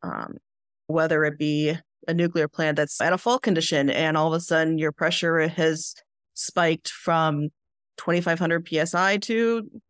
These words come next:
thirty-five hundred P S I, or your, your temperature fluctuates, or whether that be crash condition, if you're looking at an automotive, or just every regular y-, day use of somebody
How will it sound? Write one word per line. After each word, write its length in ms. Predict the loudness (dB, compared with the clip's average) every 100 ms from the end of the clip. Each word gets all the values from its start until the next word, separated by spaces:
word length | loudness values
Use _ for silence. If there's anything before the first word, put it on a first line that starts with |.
| _
thirty-five 320 | 0 2 2 0
hundred 200 | -2 -2
P 120 | -2
S 180 | -2 0
I, 280 | 0 0
or 140 | 0 -2
your, 200 | -2 -4
your 120 | -4
temperature 380 | -2 -2 -2 -4
fluctuates, 840 | -4 -4 -4 -2 -2 -4 -10 -14 _ _ -12 0
or 460 | 2 4 4 4
whether 260 | 2 2 4
that 160 | 2 0
be 240 | 0 0
crash 320 | 0 0 2 2
condition, 640 | 2 2 2 2 2 2
if 140 | 0
you're 100 | -2
looking 320 | -2 -2 -2 0
at 260 | 0 -2
an 80 | -2
automotive, 600 | 0 0 2 2 2 0
or 300 | 0 2 0
just 260 | 0 -4 -2
every 280 | 0 2 2
regular 640 | 2 0 2 2 2 0 -4
y-, 180 | -12 -14 -8
day 360 | 0 2 0 -4 -8
use 520 | -2 2 2 0 -4 -8 _ _ -2
of 560 | 2 4 2 2 -2 -6 -6
somebody 600 | -2 0 2 2 2